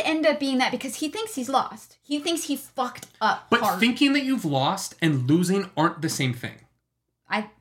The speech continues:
Speaker 1: yeah, I think that
Speaker 2: Rand
Speaker 1: you
Speaker 2: doesn't,
Speaker 1: could
Speaker 2: there's
Speaker 1: argue
Speaker 2: no
Speaker 1: that they are.
Speaker 2: lesson for Rand here. Because even in his loss, the reason why he loses is because he loses control of the power because something's going on with it.
Speaker 1: Yeah,
Speaker 2: It
Speaker 1: he's
Speaker 2: isn't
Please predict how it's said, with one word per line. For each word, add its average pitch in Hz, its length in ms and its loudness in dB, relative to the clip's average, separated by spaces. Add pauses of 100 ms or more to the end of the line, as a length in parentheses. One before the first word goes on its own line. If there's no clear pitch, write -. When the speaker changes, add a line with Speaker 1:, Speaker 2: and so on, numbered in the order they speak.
(100)
Speaker 1:
yeah, 220 260 2
I 196 60 0
think 190 300 -12
that 151 160 -2
Speaker 2:
Rand 240 220 6
Speaker 1:
you 262 40 2
Speaker 2:
doesn't, 262 280 0
Speaker 1:
could 202 120 -2
Speaker 2:
there's 214 180 6
Speaker 1:
argue 185 60 8
Speaker 2:
no 247 180 8
Speaker 1:
that - 60 2
they - 80 2
are. 156 80 2
Speaker 2:
lesson 220 380 4
for 202 100 2
Rand 180 320 2
here. - 300 -14 (1120)
Because - 340 0
even 262 300 6
in 285 100 6
his 220 180 2
loss, 143 540 -2 (120)
the 170 80 2
reason 233 340 4
why 214 120 2
he 185 140 -2
loses 160 680 0 (180)
is 180 140 2
because 180 360 -2
he 185 100 2
loses 220 440 2
control 190 440 2
of 175 100 -4
the 180 60 -2
power 185 340 2
because 160 280 -2
something's 180 420 0
going 151 260 4
on 131 180 2
with - 160 -14
it. - 200 -20 (220)
Speaker 1:
Yeah, 269 280 2
Speaker 2:
It 226 60 2
Speaker 1:
he's 254 280 4
Speaker 2:
isn't 269 100 6